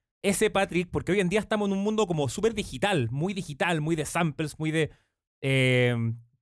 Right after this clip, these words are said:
como plugins, etcétera, pero como que quizás tú hoy en día podrías ser un, puedes ser un productor que es como más, ¿cómo decirlo? Como desde la vieja escuela, g-,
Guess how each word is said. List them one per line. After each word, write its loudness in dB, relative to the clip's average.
como 2
plugins, 0
etcétera, 0
pero 2
como -2
que -6
quizás -2
tú 4
hoy 4
en 0
día 4
podrías 0
ser 0
un, -4
puedes 0
ser 0
un -2
productor 0
que -6
es -2
como 0
más, -2
¿cómo -4
decirlo? -2
Como 2
desde 2
la 2
vieja 0
escuela, 0
g-, -16